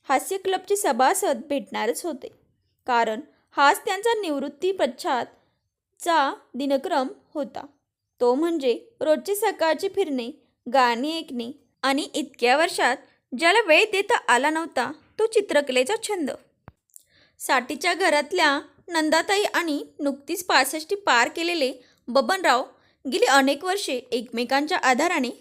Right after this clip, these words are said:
राहत होते. पुण्यातील कित्येक वयस्क जोडप्याप्रमाणे यांचेही पोटचे गोळे परदेशस्थ होते. मोठा मुलगा सुमित गेली अनेक वर्ष लंडनला स्थायिक झाला होता. त्याचे एमएस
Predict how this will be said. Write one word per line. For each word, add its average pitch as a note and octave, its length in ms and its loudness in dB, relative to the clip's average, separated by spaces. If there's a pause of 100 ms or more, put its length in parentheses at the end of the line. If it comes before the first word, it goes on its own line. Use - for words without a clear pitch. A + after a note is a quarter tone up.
राहत D4+ 360 0
होते. F#4+ 380 -6 (400)
पुण्यातील C4 420 -2
कित्येक C#4+ 400 -4
वयस्क C#4+ 480 4 (440)
जोडप्याप्रमाणे F#4+ 920 2 (680)
यांचेही C#4+ 800 2 (240)
पोटचे D#4+ 380 4
गोळे F#4+ 340 4 (340)
परदेशस्थ E4+ 680 2 (400)
होते. - 480 -4 (280)
मोठा B3+ 260 2
मुलगा D4 280 2
सुमित C#4+ 360 2 (280)
गेली F4 180 2
अनेक E4+ 360 2
वर्ष F#4+ 260 2
लंडनला D4+ 520 2
स्थायिक - 420 2
झाला F4+ 280 0
होता. F4+ 320 -4 (600)
त्याचे B3+ 240 -2
एमएस C4 720 0